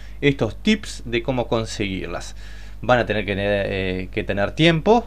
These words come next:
o sea, deben ser jugadores muy activos para poder aplicar estos consejos y sacarles el mejor beneficio. Hay dos formas, que es con su cuenta principal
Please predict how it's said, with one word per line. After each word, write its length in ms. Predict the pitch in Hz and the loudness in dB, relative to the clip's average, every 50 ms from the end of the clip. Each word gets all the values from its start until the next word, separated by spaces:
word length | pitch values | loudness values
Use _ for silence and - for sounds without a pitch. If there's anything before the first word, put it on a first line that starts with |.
| - - | -4 -6
o 100 | 104 98 | -6 -6
sea, 140 | - - 95 | -4 -2 0
deben 240 | 101 107 107 104 | 0 0 0 -2
ser 200 | 101 - - - | -4 -4 -4 -4
jugadores 440 | - - 110 104 98 101 107 104 101 95 | -4 0 0 2 2 4 2 0 0 -2
muy 220 | 107 110 107 104 | -4 -2 2 2
activos 440 | 113 120 - - 185 175 175 160 - | 2 0 2 4 6 8 8 8 6
para 260 | - 110 98 92 92 | 4 2 2 2 2
poder 200 | - 101 101 101 | 0 -2 0 0
aplicar 460 | 95 90 - 95 - - 107 110 113 - | 0 -2 -2 -6 0 2 2 2 2 -2
estos 440 | - 117 113 - - 104 95 - - | -6 -6 -6 -4 -6 -6 -6 -6 -10
consejos 920 | - - 104 98 98 95 - - 139 135 123 - - 165 180 180 - - - - - - - - | -10 -8 -6 -6 -6 -6 -4 2 2 2 2 4 2 2 2 2 0 -10 -12 -14 -14 -14 -8 2
y 280 | - 170 220 226 226 - | 4 4 4 4 2 -4
sacarles 560 | - - - 117 - - 117 120 120 117 - | -8 0 0 0 4 4 4 4 4 2 0
el 80 | 117 107 | -2 -4
mejor 320 | 98 95 - - 113 107 | -4 -4 0 0 0 0
beneficio. 800 | 98 95 95 95 95 101 - - - 131 131 - - 170 208 - - - - - - - - - - - - - - | 2 -2 -2 -2 -2 -4 -6 -2 -2 -2 -2 2 2 2 2 2 -4 -12 -12 -12 -12 -12 -12 -12 -14 -14 -14 -8 0
Hay 160 | - 123 120 | 2 2 4
dos 160 | 113 107 101 - | 4 2 0 2
formas, 540 | - 180 185 160 156 156 185 196 - - | 6 6 8 8 8 4 4 2 2 -4
que 100 | - - | -4 -2
es 180 | 120 113 - - | -2 -2 -2 -6
con 260 | - - 117 113 107 | -8 -4 -4 -4 -4
su 160 | - - 101 | -4 -6 -4
cuenta 280 | - 117 117 107 104 95 | -4 -2 0 0 0 0
principal 640 | - 113 117 - - - 95 - 113 110 117 120 | 0 -2 -4 -4 -4 -8 -4 2 2 2 2 0